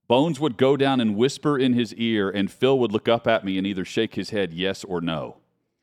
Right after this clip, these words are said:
I can't tell you how many wadded up twenties I threw out of the tower until the tour found out about it, and I got word through C B S I was no longer allowed to gamble with Phil while we were up in the tower."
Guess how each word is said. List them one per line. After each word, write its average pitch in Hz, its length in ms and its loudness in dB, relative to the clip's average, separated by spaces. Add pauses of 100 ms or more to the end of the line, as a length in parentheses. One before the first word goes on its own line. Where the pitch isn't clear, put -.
(300)
I 127 100 4
can't 147 300 0
tell 135 200 4
you 127 140 2
how 120 160 2
many 120 180 2
wadded 113 400 0
up 120 140 -2
twenties 104 480 -2
I 98 100 0
threw 110 300 -2
out 104 140 2
of 95 40 -6
the 95 60 -6
tower 98 480 0
until 98 260 -4
the 85 80 -6
tour 139 360 -4
found 90 340 -4
out 82 180 -2
about 80 340 -2
it, 92 100 -4 (280)
and 98 120 -4
I 110 80 -2
got 120 180 0
word 117 220 -2
through 104 100 -6
C 110 220 -6
B 107 160 0
S 104 180 0
I 98 80 -2
was 92 160 -4
no 107 140 -2
longer 107 320 -2
allowed 95 300 -2
to 90 40 -10
gamble 104 420 -4
with 98 200 -6
Phil 101 280 -2
while 90 200 -2
we 90 100 -4
were 90 140 -6
up 92 160 -4
in 92 80 -6
the 90 60 -4
tower." 71 480 -6